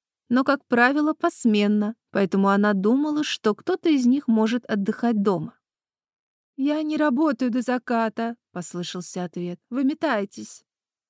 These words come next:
Ева поднесла к глазку свой жетон. «Полиция, я хочу поговорить с вами». «Моя лицензия в порядке, вы не имеете права ко мне цепляться». «Откройте,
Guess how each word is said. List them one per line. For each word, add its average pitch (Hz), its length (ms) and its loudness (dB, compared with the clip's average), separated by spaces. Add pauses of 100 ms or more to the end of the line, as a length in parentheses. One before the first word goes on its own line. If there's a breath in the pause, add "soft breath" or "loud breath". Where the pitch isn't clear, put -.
(340)
Ева 233 440 0
поднесла 233 640 2
к 185 40 -2
глазку 190 520 -4
свой 226 320 -2
жетон. 214 540 -4 (760)
«Полиция, 226 800 0 (140)
я 220 160 2
хочу 226 240 -2
поговорить 214 500 2
с - 100 -8
вами». 185 380 -2 (840)
«Моя 285 240 0
лицензия 311 580 -4
в - 100 -12
порядке, 277 600 -2
вы 262 80 -4
не 285 160 -2
имеете 311 380 -4
права 262 380 -2
ко 240 120 -6
мне 240 160 0
цепляться». 233 800 -6 (840)
«Откройте, 226 720 0